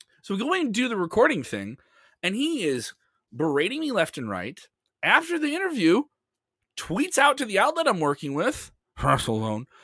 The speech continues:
all right, and, and says, "Fire this guy. Like, fire him." And, and everyone thinks, "Oh, that's just him being in character." No, I don't know.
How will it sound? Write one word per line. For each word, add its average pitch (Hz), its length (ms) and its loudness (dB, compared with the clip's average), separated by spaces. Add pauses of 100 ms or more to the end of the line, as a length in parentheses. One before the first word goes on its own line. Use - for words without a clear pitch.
(160)
all 143 100 2
right, 214 220 4
and, 214 200 2
and 190 240 4
says, 233 640 2 (800)
"Fire 349 320 8
this 175 180 0
guy. 92 300 -2 (560)
Like, 160 180 0
fire 339 360 2
him." 127 260 -6 (1500)
And, 208 260 -4
and 208 120 0
everyone 320 280 0
thinks, 226 220 -6
"Oh, 180 200 4
that's 147 180 -4
just - 180 -8
him 143 120 -4
being 135 180 -4
in 123 60 -8
character." 147 360 2 (160)
No, 330 500 2 (260)
I 269 160 4
don't 381 240 0
know. 370 480 0